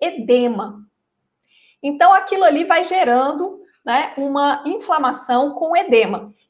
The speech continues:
E isso acontece, tudo começou lá no fibroblasto. Então, isso tá acontecendo, permeando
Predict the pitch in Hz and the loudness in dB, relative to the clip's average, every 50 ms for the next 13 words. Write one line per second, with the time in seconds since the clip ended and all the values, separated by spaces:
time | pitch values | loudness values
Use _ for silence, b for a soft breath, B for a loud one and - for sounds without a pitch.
0 | b - 320 330 349 415 466 - - 381 - - - 262 240 240 - - 285 320 | b -2 0 0 2 0 0 2 0 0 0 0 -2 -2 -2 0 2 4 4 6
1 | 330 339 330 - - 247 214 - - 381 427 523 508 - - 392 349 269 269 - | 4 4 2 -2 -10 -14 -12 -6 -4 -2 -2 -2 2 2 2 4 4 2 0 -2
2 | - 294 269 294 320 349 294 277 302 349 392 466 - - 392 381 466 415 - - | 0 2 4 4 6 6 6 6 4 4 2 -2 -4 -4 -6 -2 0 0 0 2
3 | 381 269 170 175 208 208 - - - _ _ _ _ _ _ _ _ _ _ _ | 2 0 0 0 -4 -8 -16 -20 -20 _ _ _ _ _ _ _ _ _ _ _
4 | _ _ _ _ - 254 254 262 330 359 392 403 370 - - - 320 349 - - | _ _ _ _ -12 -10 -2 2 4 4 6 4 2 0 -2 -8 -10 -10 -10 -6
5 | - - 349 370 359 - 330 302 294 - 233 226 - - 311 302 320 330 311 247 | -2 0 0 0 0 -2 -8 -8 -6 -8 -8 -8 -8 -8 -8 -8 -6 -6 -8 -10
6 | 226 208 - _ - 339 359 453 403 415 381 381 381 311 269 269 277 302 339 349 | -12 -14 -14 _ -2 -2 -2 -2 -2 -6 -8 -6 -4 -2 -2 -2 -2 -2 -4 -4
7 | 311 370 381 | -4 -4 -4